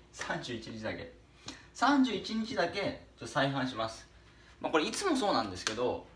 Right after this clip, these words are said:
まあ、この前もあったんですけど、あの、まあ、昨日もそうですけど、やっぱ、あの、この販売終了間際に、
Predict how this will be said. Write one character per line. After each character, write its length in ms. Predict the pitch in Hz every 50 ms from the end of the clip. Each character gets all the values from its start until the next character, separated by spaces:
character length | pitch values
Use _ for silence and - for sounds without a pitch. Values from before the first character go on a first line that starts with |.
| - - -
ま 80 | - 147
あ、 20 |
こ 140 | - - 247
の 100 | 277 370
前 140 | 403 381 330
も 140 | 254 - -
あ 40 | 269
っ 80 | -
た 100 | - 220
ん 40 | -
で 60 | -
す 40 | -
け 80 | - -
ど、 360 | 127 131 151 123 87 - - - - - - - - - - - - - - - - - - - - - - -
あ 200 | 92 92 92 90
の、 320 | 87 87 85 - - - -
ま 100 | 254 -
あ、 20 | -
昨 140 | - - 214
日 40 | 208
も 640 | 214 214 214 208 202 196 190 - - 135 143 127 -
そ 240 | - - 143 127 113
う 40 | 101
で 80 | 92
す 80 | - -
け 100 | - 101
ど、 320 | 110 117 113 101 85 - -
や 80 | 131
っ 60 | 131 -
ぱ、 80 | 107 101
あ 40 |
の、 180 | 95 92 90 90
こ 80 | 90 98
の 160 | 98 98 98
販 320 | 95 - 156 151 180 190 180
売 180 | 185 180 175
終 280 | 180 - - 185 180 175
了 140 | 180 180 175
間 200 | 180 202 214 208
際 160 | 196 180 143
に、 140 | 123 113 107